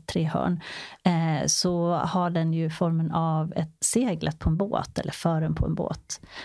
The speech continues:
Treans energi för mig är drivkraft framåt, det här go with the flow. Ehm,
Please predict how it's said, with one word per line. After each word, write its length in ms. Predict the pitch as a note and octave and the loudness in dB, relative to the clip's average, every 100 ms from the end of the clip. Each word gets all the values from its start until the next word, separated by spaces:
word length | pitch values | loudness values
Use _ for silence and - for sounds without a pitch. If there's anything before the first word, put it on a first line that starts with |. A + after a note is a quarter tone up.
| - | -2
Treans 340 | - F#3 F3+ | 2 2 4
energi 320 | G3+ G3+ F#3 E3 | 2 2 0 2
för 140 | F3+ | 2
mig 280 | D#3+ D#3 - | 2 2 0
är 260 | E3+ E3 D#3+ | 0 0 0
drivkraft 640 | F#3+ F3 E3+ - D#3+ D#3+ | 2 0 0 -2 -2 -2
framåt, 680 | - G#3 G3+ - - - - - - | 0 2 2 0 -2 -4 -12 -14 -4
det 80 | E3+ | 0
här 180 | D#3+ D#3 | 0 0
go 300 | E3+ E3 E3 | 0 2 2
with 80 | E3 | 0
the 60 | D#3+ | 0
flow. 440 | A3+ F#3+ - - - - - _ | 0 2 0 -2 -4 -16 -20 _
Ehm, 680 | F#3 E3 D#3+ D#3 D#3 D#3+ D#3+ | 2 2 2 2 2 0 -2